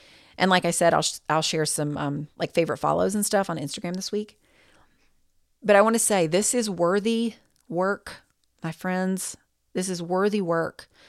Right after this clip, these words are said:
to honor the humanity in everyone and to make sure that humanity is reflected, not just in our Instagram feeds,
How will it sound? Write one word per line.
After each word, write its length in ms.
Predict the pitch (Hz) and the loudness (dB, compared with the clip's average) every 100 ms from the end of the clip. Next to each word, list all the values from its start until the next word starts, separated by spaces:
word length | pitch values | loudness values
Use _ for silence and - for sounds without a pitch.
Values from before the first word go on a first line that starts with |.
| _ | _
to 200 | - 196 - | -4 -4 -2
honor 320 | 185 202 220 | 0 2 2
the 120 | 196 | 0
humanity 560 | 185 196 175 175 170 160 | 0 0 0 -2 -2 -2
in 80 | 147 | -2
everyone 540 | 147 151 143 143 165 _ _ _ _ _ - 180 | -2 -2 -4 -6 -8 _ _ _ _ _ -6 0
and 120 | 190 | 0
to 60 | |
make 320 | 185 190 202 - | 2 2 2 2
sure 760 | - 277 277 202 175 190 226 _ _ _ _ _ _ _ - | 2 2 2 2 2 2 -2 _ _ _ _ _ _ _ 0
that 140 | 185 | 0
humanity 680 | 160 - 196 190 220 220 202 | 0 -2 0 0 0 0 -2
is 120 | 160 | -2
reflected, 960 | 170 - - 208 208 - 139 69 - - _ - - | -6 -8 -4 -4 -4 -8 -6 -6 -10 -16 _ -20 -4
not 280 | 196 180 - | 0 0 0
just 220 | 226 240 | -4 -2
in 100 | 220 | -2
our 100 | 208 | -2
Instagram 520 | 220 - 220 180 160 | -2 -4 -4 -4 -6
feeds, 560 | 160 62 64 - - | -8 -8 -10 -12 -14